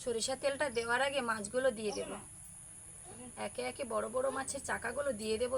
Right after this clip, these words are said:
দমে বসানোর জন্য। চাকাগুলো দেখলেই খেতে ইচ্ছে করবে। তারপর আরও যদি দমে এটা রান্না হয়ে যায়, এর স্বাদ কিন্তু ডাবল হয়ে যাবে। তেলে সবসময় মাছটা তো ভেজে রান্না করেন, একদিন এইরকম দমে বসিয়ে রান্না করে দেখুন। এইবার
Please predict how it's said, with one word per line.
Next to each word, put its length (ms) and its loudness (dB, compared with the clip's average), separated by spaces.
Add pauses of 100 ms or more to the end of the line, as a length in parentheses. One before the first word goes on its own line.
দমে 240 -2
বসানোর 480 -4
জন্য। 180 -6 (2000)
চাকাগুলো 360 2 (100)
দেখলেই 320 2
খেতে 260 2
ইচ্ছে 220 -2
করবে। 200 -4 (100)
তারপর 260 2 (140)
আরও 180 2
যদি 120 -6 (100)
দমে 240 2
এটা 120 6 (100)
রান্না 280 2
হয়ে 160 -2
যায়, 160 8
এর 160 4
স্বাদ 240 2
কিন্তু 180 -2 (120)
ডাবল 320 2
হয়ে 160 -2
যাবে। 180 0 (600)
তেলে 240 6 (120)
সবসময় 440 0
মাছটা 320 0
তো 120 2
ভেজে 280 2
রান্না 260 2
করেন, 180 2 (220)
একদিন 340 2
এইরকম 240 0 (100)
দমে 240 -2
বসিয়ে 320 2
রান্না 260 2
করে 120 6 (100)
দেখুন। 220 -6 (2750)
এইবার 220 8